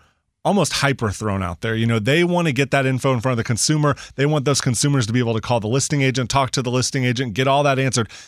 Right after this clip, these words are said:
It's really where Zillow is partnering again, like they used to in the old days,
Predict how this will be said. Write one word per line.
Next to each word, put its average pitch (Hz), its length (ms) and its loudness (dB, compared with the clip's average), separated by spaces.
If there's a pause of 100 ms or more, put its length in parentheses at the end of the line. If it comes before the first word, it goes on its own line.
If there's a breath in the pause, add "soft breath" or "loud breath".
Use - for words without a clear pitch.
(300 loud breath)
It's 156 180 0
really 185 380 2
where 175 200 2
Zillow 127 640 0
is 117 180 0 (120)
partnering 135 800 0
again, 113 560 0
like 123 260 -2
they 151 100 0
used 135 360 2
to 165 120 2
in 147 100 2
the 135 120 0
old 117 260 -4
days, 147 420 0